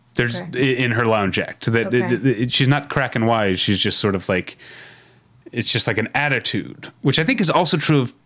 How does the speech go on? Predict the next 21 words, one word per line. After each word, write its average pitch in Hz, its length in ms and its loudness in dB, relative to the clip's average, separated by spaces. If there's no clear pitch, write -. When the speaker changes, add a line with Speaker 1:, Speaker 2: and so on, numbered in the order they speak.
Speaker 1:
Chelsea 123 320 0
Handler, 110 420 0
but 98 120 0
a 101 40 2
lot 107 140 2
of 95 60 -4
people 95 140 0
don't 87 200 0
like 87 140 -6
Chelsea - 280 -4
Handler, - 320 -8
and, 69 180 -10
and 90 220 -6
me 113 120 2
included. 85 340 -4
I've 90 100 -2
never 101 140 4
been 82 120 -2
a 76 60 -6
fan - 160 -6
of - 320 -14